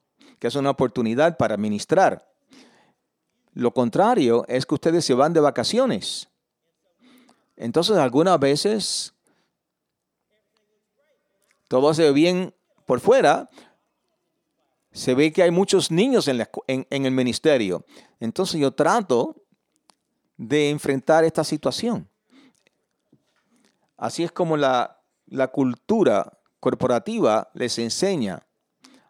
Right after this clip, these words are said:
a reclutar. Estamos en una jornada. Y la jornada en que estamos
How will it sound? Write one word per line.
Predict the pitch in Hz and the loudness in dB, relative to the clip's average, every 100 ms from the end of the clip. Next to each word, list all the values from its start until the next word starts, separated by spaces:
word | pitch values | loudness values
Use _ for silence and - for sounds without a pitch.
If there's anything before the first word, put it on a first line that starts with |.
| _ _ | _ _
a | - 120 | -8 -4
reclutar. | 120 120 113 123 98 - _ _ _ _ _ _ _ _ _ _ _ _ _ _ _ _ | -4 -4 -6 -4 -4 -8 _ _ _ _ _ _ _ _ _ _ _ _ _ _ _ _
Estamos | 95 - 160 190 156 | -16 -4 -2 0 0
en | 139 | 0
una | 156 156 151 - _ | 0 0 -2 -6 _
jornada. | - 117 104 107 87 73 - _ _ _ _ _ _ _ _ _ _ _ _ | -4 -2 -2 -6 -8 -10 -12 _ _ _ _ _ _ _ _ _ _ _ _
Y | 127 | -6
la | 117 113 | -4 -4
jornada | 120 165 202 | -2 -2 -2
en | |
que | 180 | -4
estamos | 160 - 110 104 107 - - - | -6 -4 -4 -4 -6 -8 -12 -14